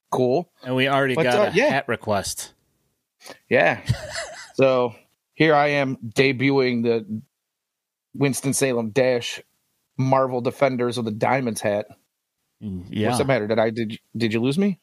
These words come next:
Speaker 2: No, no, I hear ya.
Speaker 1: Oh, you, I thought you were shaking your head like, I know, I'm, I'm debuting my new hat, and we get a hats off request as soon as we start the show. Like, I don't know what Grimm's up to, man. I, I know he's got, like,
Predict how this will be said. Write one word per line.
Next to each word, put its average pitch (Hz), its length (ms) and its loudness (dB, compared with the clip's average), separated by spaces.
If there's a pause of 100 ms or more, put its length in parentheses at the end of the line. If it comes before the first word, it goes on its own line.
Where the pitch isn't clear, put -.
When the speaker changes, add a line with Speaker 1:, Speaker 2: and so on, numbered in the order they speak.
(120)
Speaker 2:
No, 156 300 2
no, 139 220 0
I 135 160 2
hear 156 160 2
ya. 123 240 0 (160)
Speaker 1:
Oh, 170 360 4
you, 151 160 -2 (360)
I 156 100 4
thought 156 260 4
you 151 120 -2
were 151 60 0
shaking 143 280 0
your 117 80 2
head 139 220 0
like, 110 260 -2
I 180 80 2
know, 247 160 2
I'm, 135 160 0
I'm 143 140 0
debuting 143 400 0
my 143 160 2
new 147 160 -2
hat, 131 320 0
and 101 180 -8 (800)
we 143 100 0
get 156 140 2
a 117 80 0
hats 131 360 0
off 120 220 2
request 104 500 -4
as - 60 -6
soon 135 160 -2
as 113 80 -4
we 107 100 -4
start 120 300 0
the 98 80 -10
show. 117 300 -2
Like, 98 180 -6 (800)
I 139 80 2
don't 151 80 0
know 135 100 2
what 123 140 -4
Grimm's 120 280 0
up 113 140 0
to, 110 160 -2
man. 104 300 -2
I, 104 120 0
I - 140 2
know 131 140 -4
he's 120 120 -8
got, 113 200 0
like, 110 200 -4